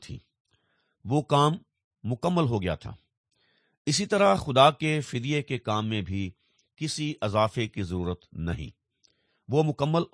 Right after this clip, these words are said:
ہو چکا ہے۔ خدا نے کائنات بنانے کا کام پورا کیا تو وہ خوش ہوا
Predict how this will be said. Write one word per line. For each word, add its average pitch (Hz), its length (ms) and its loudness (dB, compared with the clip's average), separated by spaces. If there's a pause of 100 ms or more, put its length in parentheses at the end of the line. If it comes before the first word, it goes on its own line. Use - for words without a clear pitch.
ہو 160 100 2
چکا 107 360 -6
ہے۔ 113 100 -14 (1040)
خدا 180 220 8
نے 208 120 4
کائنات 165 560 6
بنانے 135 340 2
کا 131 140 2
کام 113 280 0
پورا 107 280 0
کیا 110 300 0
تو 107 120 -8
وہ 98 120 -2
خوش 165 300 -6
ہوا 73 200 -4